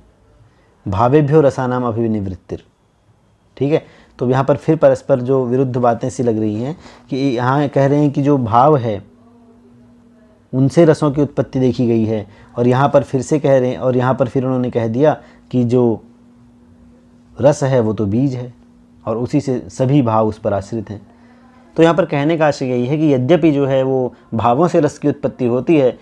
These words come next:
लेकिन फिर भी रस जो है वो बीज रूप में स्थित है और उसी से जो, उसी पर जो है सभी भाव जो हैं वो टिके हुए हैं, क्योंकि वृक्ष रहेगा, क्योंकि बीज रहेगा तो ही सारी चीज़ें रहेंगी। ठीक है,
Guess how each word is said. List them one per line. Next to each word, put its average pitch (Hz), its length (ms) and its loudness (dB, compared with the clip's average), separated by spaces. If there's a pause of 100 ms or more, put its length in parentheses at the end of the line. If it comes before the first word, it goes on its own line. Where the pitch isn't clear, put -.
(140)
लेकिन 139 220 0
फिर 147 220 0
भी 170 160 4
रस 143 220 2
जो 135 120 0
है 131 80 2
वो 135 140 2
बीज 143 280 4
रूप 151 240 4
में 143 100 0
स्थित 131 300 -2
है 117 220 -2 (180)
और 123 100 0
उसी 135 280 2
से 147 160 0
जो, 123 160 0
उसी 127 220 0
पर 139 160 0
जो 120 120 0
है 123 80 0
सभी 123 280 -2
भाव 110 320 2
जो 107 80 -4
हैं 104 120 -6
वो 123 120 -4
टिके 113 280 -4
हुए 87 220 -6
हैं, 85 140 -14 (460)
क्योंकि 131 180 -2
वृक्ष 165 300 0
रहेगा, 120 600 0 (320)
क्योंकि 139 160 0
बीज 143 300 4
रहेगा 131 340 2
तो 135 160 -2
ही 131 120 0
सारी 123 220 0
चीज़ें 110 280 -2
रहेंगी। 90 400 -4 (480)
ठीक 135 160 -2
है, 156 160 0